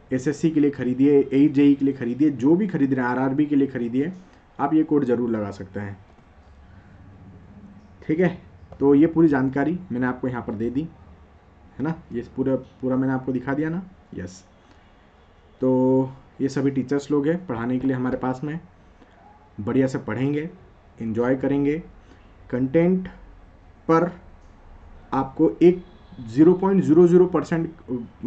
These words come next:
का भी डाउट करने की need नहीं है, क्योंकि content एकदम top level का यहाँ पर provide करने वाले हैं।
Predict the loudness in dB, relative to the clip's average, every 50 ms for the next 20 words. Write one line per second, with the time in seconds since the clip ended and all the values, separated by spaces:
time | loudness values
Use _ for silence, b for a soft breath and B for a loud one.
0 | 0 0 0 0 -2 -2 -2 -2 2 4 4 4 4 2 2 2 2 2 0 -2
1 | -6 -4 -2 -2 -2 -2 -2 -2 -2 -4 -6 -10 -10 -6 -4 0 0 0 2 0
2 | 0 0 -2 -2 -2 -4 -6 -8 -12 -16 b b b b b b b -8 -6 -4
3 | -2 -2 -4 -2 -2 -2 -2 0 0 -2 -2 -4 -6 -10 -16 -16 -12 -12 -10 -8
4 | -6 -4 -6 -6 -6 -6 -4 -2 -2 -2 0 0 0 0 0 0 -2 -2 -4 -6
5 | -6 -6 -6 -6 -4 -4 -2 -2 -2 -4 -4 -6 -4 -4 -2 -2 -2 -2 -2 -4
6 | -6 -8 -12